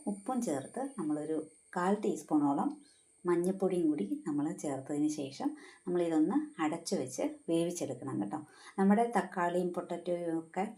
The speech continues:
ഒരുപാട് അങ്ങോട്ട് വെന്ത് ഉടഞ്ഞു പോവണ്ട. ആ, നമുക്ക് ആ കഷ്ണം, ആ കഷ്ണം പോലെ തന്നെ ഇരിക്കണം കേട്ടോ. ഉടഞ്ഞൊന്നും നമ്മുടെ പൊട്ടറ്റോ പോവണ്ട.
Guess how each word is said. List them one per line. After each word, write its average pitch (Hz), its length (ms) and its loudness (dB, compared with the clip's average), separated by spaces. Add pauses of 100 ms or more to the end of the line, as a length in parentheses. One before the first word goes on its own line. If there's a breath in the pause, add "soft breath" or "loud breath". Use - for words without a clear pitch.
(400 loud breath)
ഒരുപാട് 202 580 8
അങ്ങോട്ട് 202 300 4
വെന്ത് 175 400 2 (420)
ഉടഞ്ഞു 190 360 6
പോവണ്ട. 135 440 -2 (640 loud breath)
ആ, 180 40 4 (240)
നമുക്ക് 170 300 2
ആ 190 160 4
കഷ്ണം, 190 460 0
ആ 180 80 0 (140)
കഷ്ണം 180 320 0
പോലെ 185 220 4 (100)
തന്നെ 160 180 2
ഇരിക്കണം 135 480 -2
കേട്ടോ. 139 160 -2
ഉടഞ്ഞൊന്നും 160 640 -2
നമ്മുടെ 156 240 0
പൊട്ടറ്റോ 151 420 -6
പോവണ്ട. 139 380 -4